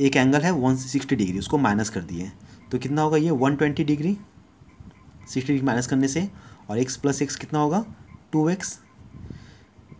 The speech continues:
ठीक है, और ये टू वन, टू, टू वन जा टू, टू सिक्सटी जा, टू सिक्सटी जा वन ट्वेंटी। तो सी, एक्स कितना आया, एक्स की वैल्यू सिक्सटी डिग्री आया, तो ये भी सिक्सटी है, ये भी सिक्सटी है,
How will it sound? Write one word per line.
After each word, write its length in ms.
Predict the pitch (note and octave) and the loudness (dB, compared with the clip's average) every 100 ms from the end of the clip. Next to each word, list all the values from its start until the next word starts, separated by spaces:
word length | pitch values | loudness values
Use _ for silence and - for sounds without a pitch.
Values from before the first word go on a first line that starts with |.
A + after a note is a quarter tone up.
| - | -2
ठीक 160 | G3+ | -2
है, 180 | D#3+ - - | -2 -8 -8
और 200 | C3+ C3+ - - | -8 -8 -14 -2
ये 80 | D3+ C#3 | -2 0
टू 120 | F3 G#3+ | 0 2
वन, 300 | G3 F3 - - | 2 -2 -6 -6
टू, 120 | C#3 | -2
टू 240 | D3+ - D#3+ | -2 0 2
वन 180 | D#3+ D#3+ | 2 2
जा 80 | |
टू, 200 | D#3 F3+ | 0 2
टू 160 | F#3+ C#3+ | 0 0
सिक्सटी 300 | C3 B2+ D3+ | -2 -2 0
जा, 200 | F3+ B3 - - - - | 0 -2 -4 -20 -14 -6
टू 100 | C3 | -2
सिक्सटी 320 | C3+ - D3+ | -2 -2 -2
जा 200 | G3+ B3+ - - - - - - - - - - - - - - - B2+ | 0 -2 -8 -20 -20 -20 -20 -20 -20 -20 -20 -20 -20 -20 -20 -20 -12 0
वन 180 | C3 | 0
ट्वेंटी। 360 | B2+ F2+ E2 F2+ - - - - - | 2 -2 -6 -12 -14 -20 -20 -12 -4
तो 80 | D3 | -2
सी, 220 | E3+ E3 | -2 -2
एक्स 180 | D3 C3+ | -2 -2
कितना 260 | - C#3+ E3+ | -4 0 2
आया, 140 | F3+ | 2
एक्स 200 | F3+ C3+ | 0 -4
की 100 | - | 0
वैल्यू 160 | D3+ D3+ | 0 0
सिक्सटी 280 | D3+ - D#3+ | -2 -2 -2
डिग्री 200 | D3+ D#3 | 2 2
आया, 200 | D3+ F3 - | 2 0 -6
तो 120 | C3+ C3 - - _ - | -2 -2 -4 -20 _ -2
ये 100 | B2 | 0
भी 120 | D3 | 0
सिक्सटी 340 | - D3+ - | -4 -6 -4
है, 120 | E3 F#3 | -2 2
ये 140 | B2+ | 2
भी 100 | C3 | 2
सिक्सटी 320 | C3 D3 D3+ | 0 -2 0
है, 120 | D3 | 0